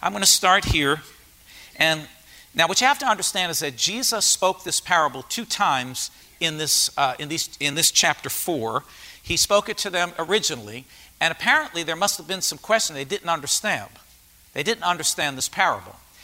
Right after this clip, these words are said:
So Jesus repeats it again, but notice what he says in verse thirteen. And he said to them, "Do you not understand this parable? How then will you understand all parables?" Well, that teaches me something. That signals something to me, that understanding this par-,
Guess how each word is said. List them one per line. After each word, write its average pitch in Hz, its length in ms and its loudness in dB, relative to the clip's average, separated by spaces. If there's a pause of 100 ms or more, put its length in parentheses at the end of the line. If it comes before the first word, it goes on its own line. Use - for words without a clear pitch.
(180)
So 170 180 -2
Jesus 202 480 0
repeats 226 400 -4
it 156 100 -4
again, 156 300 2
but 131 140 -8
notice 226 280 2
what 220 100 -4
he 190 60 0
says 143 480 4
in 135 80 -4
verse 151 240 4
thirteen. 139 480 -2
And 156 100 -2
he 175 40 2
said 226 240 4
to 208 80 0
them, 170 220 2 (920)
"Do 247 100 6
you 311 160 6
not 254 220 4
understand 190 560 4
this 175 120 4
parable? 208 560 4 (800)
How 285 300 2
then 226 280 2
will 196 100 2
you 190 160 2
understand 202 600 2 (100)
all 311 240 6
parables?" 101 720 -6 (560)
Well, 180 80 0
that 370 180 0
teaches 233 320 0
me 165 80 -8
something. 156 440 -2
That 196 140 2
signals 175 360 2
something 139 300 -2
to 127 60 -12
me, 143 100 -6
that 143 160 -4 (280)
understanding 247 640 2
this 240 160 2
par-, 170 340 4